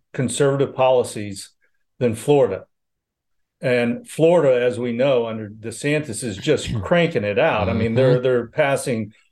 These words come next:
Speaker 1: awesome legislation, fighting the bad guys, fighting the, the woke left. They're doing everything right. And so the Daily Wire asked the question, "Well, why aren't these nineteen states, which includes Tennessee, why aren't they just as good?"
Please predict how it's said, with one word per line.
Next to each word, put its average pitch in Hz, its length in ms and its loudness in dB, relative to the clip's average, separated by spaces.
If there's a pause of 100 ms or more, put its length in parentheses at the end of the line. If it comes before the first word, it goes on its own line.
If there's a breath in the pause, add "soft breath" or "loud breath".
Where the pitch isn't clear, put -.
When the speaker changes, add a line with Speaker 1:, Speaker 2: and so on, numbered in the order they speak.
(160)
Speaker 1:
awesome 160 420 0
legislation, 123 800 -2
fighting 143 360 0
the 131 80 0
bad 117 340 -2
guys, 117 280 0
fighting 143 420 0
the, 123 240 0 (240 loud breath)
the 127 100 2
woke 127 360 2
left. 123 280 2
They're 127 160 0
doing 135 420 0
everything 147 520 0
right. 135 340 0 (600)
And 127 160 -4
so 135 380 2
the 127 120 -2
Daily 135 300 2
Wire 139 320 2
asked 120 280 0
the 131 80 -10
question, 131 560 -6
"Well, 120 200 -4
why 131 260 2
aren't 135 160 0
these 131 200 -4
nineteen 123 460 -4
states, 135 540 -2
which 120 200 -2
includes 110 460 -4
Tennessee, 120 440 -2
why 123 260 2
aren't - 220 0
they 143 260 2
just 120 420 0
as 117 240 -2
good?" 117 460 -4